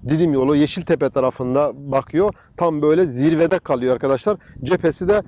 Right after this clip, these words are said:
böyle aşağıya doğru bakıyor. Önünde de hemen yol geçiyor. Hemen şuradan hemen önden yol geçiyor. Şöyle bakın.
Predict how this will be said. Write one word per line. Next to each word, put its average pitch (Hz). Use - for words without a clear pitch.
böyle 175
aşağıya 175
doğru 127
bakıyor. 170
Önünde 170
de 156
hemen 196
yol 180
geçiyor. 123
Hemen 147
şuradan 170
hemen 160
önden 156
yol 170
geçiyor. -
Şöyle 170
bakın. 117